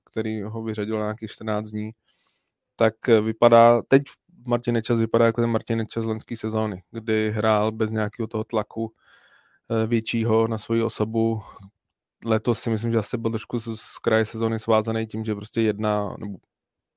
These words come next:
zřejmě bude, <laughs> nebo bude určitě jedna o nový smlouvy, která mu končí. Pamatujme, jak to vypadalo před dvěma rokami, kdy taky ta jeho sezóna byla díky tomu slabší. Je o dva roky zkušenější. Já si myslím, že to, co teď vidím od Martina Nečase, je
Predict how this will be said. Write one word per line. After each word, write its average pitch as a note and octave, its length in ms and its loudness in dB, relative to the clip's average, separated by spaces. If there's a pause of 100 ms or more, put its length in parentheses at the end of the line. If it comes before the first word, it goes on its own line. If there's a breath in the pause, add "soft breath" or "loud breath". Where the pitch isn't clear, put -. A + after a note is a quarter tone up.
zřejmě G#2+ 300 -2
bude, G2+ 180 0
<laughs> - 80 -4
nebo G2 180 2
bude C3+ 240 8
určitě B2 340 2
jedna A2+ 200 6
o A2 100 0
nový A2 160 -2
smlouvy, G#2+ 440 -2
která G#2 200 -2
mu G#2+ 120 -4
končí. A2 440 -6 (720 loud breath)
Pamatujme, A2 440 2
jak G#2 100 -2
to - 100 -4
vypadalo A2 280 2
před - 120 -6
dvěma G#2+ 240 -4
rokami, G#2+ 300 -4
kdy G#2+ 120 -6
taky G#2+ 220 -8
ta G#2+ 80 -2
jeho G#2+ 120 -2
sezóna G#2+ 360 -4
byla G#2+ 300 0 (120)
díky G#2+ 260 -8
tomu G#2+ 300 -4
slabší. G#2+ 640 -8 (460 loud breath)
Je B2 120 6
o C3+ 80 8
dva C3+ 160 8
roky C3+ 180 4
zkušenější. A#2+ 460 0
Já B2 100 10
si E3 100 2
myslím, D#3+ 220 2
že D#3 180 4 (220 soft breath)
to, B2+ 120 4
co E3 120 4
teď C#3 200 4
vidím C3+ 220 2
od C3 80 2
Martina C3 360 2
Nečase, B2+ 340 -2
je B2+ 80 2